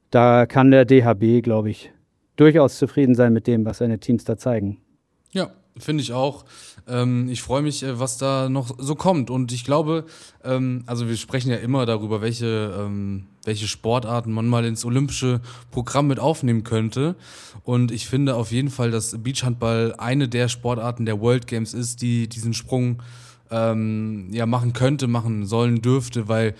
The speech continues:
Speaker 2: es ist wirklich für Zuschauer, es ist vor Ort unglaublich spannend, es ist eine unglaublich intensive Sportart und wir haben eine Breich-, eine, eine, eine breite internationale Spitze, muss man sagen. Also viele,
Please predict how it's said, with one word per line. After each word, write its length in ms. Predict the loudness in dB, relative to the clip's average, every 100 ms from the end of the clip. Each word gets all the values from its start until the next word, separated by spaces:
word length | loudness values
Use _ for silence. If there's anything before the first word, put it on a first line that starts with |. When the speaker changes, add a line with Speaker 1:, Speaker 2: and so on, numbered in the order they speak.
| -12 -14
Speaker 2:
es 160 | -8 -4
ist 160 | -2
wirklich 260 | -2 -4 -6
für 200 | -2 -2
Zuschauer, 600 | -2 -4 -4 -2 0 0
es 120 | -2
ist 140 | -6
vor 200 | -6 -6
Ort 320 | -2 -2 -2 -4
unglaublich 420 | -4 -2 -4 -6
spannend, 340 | -4 -4 -4
es 100 | -6
ist 120 | -8
eine 140 | -4 -4
unglaublich 540 | -4 -2 -2 -4 -10 -14 -20 -8
intensive 500 | -4 -4 -4 -4 -6
Sportart 560 | -6 -2 -2 -2 -6
und 200 | -6 -6
wir 80 | -2
haben 240 | -2 -2 -4 -10 -20 -14 -6
eine 100 | -6
Breich-, 460 | -2 -2 -2 -6 -6
eine, 140 | -2
eine, 300 | -2 -2 -2 0
eine 140 | -2
breite 480 | -2 -2 -2 -2 -4
internationale 680 | -4 -4 -6 -6 -4 -4 -4
Spitze, 380 | -8 -10 -8
muss 200 | -8 -8
man 140 | -10 -12
sagen. 240 | -10 -10
Also 180 | -12 -14
viele, 480 | -10 -2 0 0